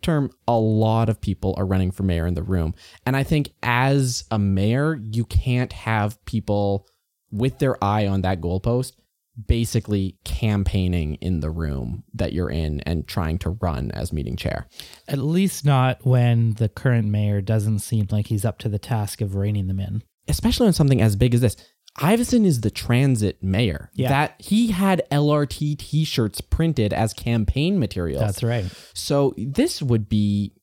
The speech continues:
Speaker 1: his standard bearing event. And we saw him bearing the standard on transit, right? He was out talking to other people about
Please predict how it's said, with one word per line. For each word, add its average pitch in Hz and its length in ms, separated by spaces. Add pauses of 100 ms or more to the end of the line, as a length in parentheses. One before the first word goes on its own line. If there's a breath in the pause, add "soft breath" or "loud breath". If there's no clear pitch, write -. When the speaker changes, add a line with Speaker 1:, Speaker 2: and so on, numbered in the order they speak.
(120)
Speaker 1:
his 208 600 (280)
standard 165 480
bearing 101 540 (240)
event. 131 400 (280 soft breath)
And 143 260
we 160 100
saw 214 220
him 143 360
bearing 156 340
the 113 80
standard 202 460
on 87 400
transit, 110 340
right? 208 180
He 208 120
was 160 260 (140)
out 165 280 (120)
talking 151 400
to 135 80
other 127 140
people 113 280
about 101 340